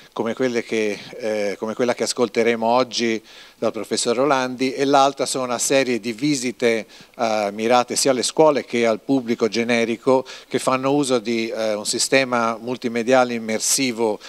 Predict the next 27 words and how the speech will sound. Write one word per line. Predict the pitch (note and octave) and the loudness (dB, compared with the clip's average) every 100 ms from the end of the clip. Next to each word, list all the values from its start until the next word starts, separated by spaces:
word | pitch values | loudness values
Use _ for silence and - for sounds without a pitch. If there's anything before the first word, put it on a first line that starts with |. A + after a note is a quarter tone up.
| - - | -20 -10
eh, | G#2+ G#2+ | -6 -6
in | G2+ | -6
tre | - B2 | -4 -2
dimensioni | A#2 A2+ A2 - C3 A#2+ | -2 -4 -4 -2 0 -2
che | G#2 | -4
si | G2 - | -6 -4
chiama | G#2+ G2+ | -4 -4
Cave, | F#2 - B2+ C3 C3+ D#3 - - - - | -2 2 4 2 4 2 2 -20 -20 2
eh, | C3+ B2 A#2+ B2 | 4 4 2 0
a | C3 | -2
cui | - D#3+ | 4 4
potete | C3+ C3 B2 B2 A#2 A2 | 4 -2 0 0 0 0
liberamente | A2+ G#2+ A#2 C3+ C3 A2+ | -2 2 2 0 -2 0
partecipare | A2+ - A2+ B2+ C3+ C3+ D3+ D3+ B2+ _ _ A2 | 0 -2 -4 2 4 6 4 0 -4 _ _ -2
via | B2 A2+ | 0 2
prenotazione | G#2+ A2 A2 A#2 - D#3+ E3+ E3+ D3+ - - | -2 -4 0 0 2 4 4 2 -4 -12 -4
e | C#3 B2 | 2 4
avrete | A#2 C3 A#2+ | 4 0 -2
tutte | - C#3 C3+ | -6 0 2
le | A#2 A2+ | 4 4
informazioni | A2+ A#2 A2+ A#2 A2 - C3 A#2+ A2+ | 2 -4 -2 0 0 0 0 2 0
al | G#2 | 0
sito | - - A#2+ - A2 | 0 0 -2 2 0
che, | - A2 G2 G#2 | 2 0 0 -4
eh, | G2+ G2+ F#2+ | -4 -2 -2
vedete | F#2 G#2 G#2+ G#2+ | -4 -2 0 -2
qui, | - C3+ C3+ | 0 0 0